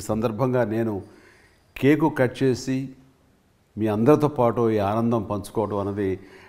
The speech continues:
నాకు ఎనలేని గౌరవంగా నేను భావిస్తున్నాను. నాకు ఇంతటి గౌరవం నాకు దక్కడానికి ప్రధానమైన కారణం శ్రీ రామోజీరావు గారికి నా మీద ఉండే పుత్రవాత్సల్యం.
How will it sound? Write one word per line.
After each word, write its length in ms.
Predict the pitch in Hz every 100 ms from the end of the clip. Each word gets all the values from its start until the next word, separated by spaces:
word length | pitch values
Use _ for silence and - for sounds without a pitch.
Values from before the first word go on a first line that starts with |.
| - 101
నాకు 180 | 98 98 92
ఎనలేని 420 | 110 120 127 127 87
గౌరవంగా 580 | 95 107 127 127 120 117 107 117 - - _ 98
నేను 160 | 98 80
భావిస్తున్నాను. 600 | 98 101 101 - 98 98 104
నాకు 140 | 101 95
ఇంతటి 300 | 92 104 98 95 87 - - - - - 87
గౌరవం 380 | 110 127 151 156 135
నాకు 140 | 107 82
దక్కడానికి 680 | 98 - 147 147 143 143 147 156 - - - _ _ _ _ _ _ _ _ -
ప్రధానమైన 640 | 104 113 143 165 165 165 143 -
కారణం 300 | 120 123 120 101
శ్రీ 140 | - 120 104
రామోజీరావు 640 | 104 120 127 127 127 120 110 101
గారికి 360 | 101 98 113 113 104
నా 80 | 98
మీద 240 | 98 107 104
ఉండే 160 | 98 101 -
పుత్రవాత్సల్యం. 1000 | 95 - 120 107 104 - - 95 87 82